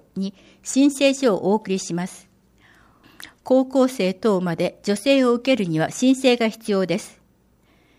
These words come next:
十一月上旬に申請書などを送付します。未就学児、小中学生の人も必ずご申請ください。対象児童の健康保険証の写しを添付し、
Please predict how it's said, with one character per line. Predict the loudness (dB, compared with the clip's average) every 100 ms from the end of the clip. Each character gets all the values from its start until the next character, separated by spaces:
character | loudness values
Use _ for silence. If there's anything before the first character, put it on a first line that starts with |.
| -20 _
十 | -4 0 0
一 | -2
月 | -2 0 0
上 | 2 2
旬 | 2 2 2
に | 0 -4
申 | -2 2 2
請 | 2 -2 -2
書 | 2 0 0 _ -6
な | -4
ど | 0 0
を | -2
送 | -2 -2
付 | -2
し | -6 -8
ま | -8
す。 | -8 -14 _ _ _ _ _ _ _ _ -6
未 | -4 0
就 | 2 2
学 | 0 -2
児、 | -2 -2 -4
小 | 0 0
中 | 0 -2
学 | 0 -2
生 | -2 -2
の | -2
人 | -4 -4
も | -4 -6
必 | -4 0 0 2
ず | 2 0 -4
ご | -4
申 | 0 0
請 | 0 -2
く | -2 -4
だ | -4
さ | -4
い。 | -4 -6 _ _ _ _ _ _ _ _ _ _ _ _
対 | -2 0 0
象 | -2 0 0
児 | 0
童 | 0 -2
の | -2 -6 -8 _
健 | -2 -2
康 | 0 -2
保 | -2
険 | -4 -4
証 | -2 -2
の | -4
写 | -6 -6
し | -6 -4
を | -4
添 | -2 -6
付 | -6 -10
し、 | -8 -8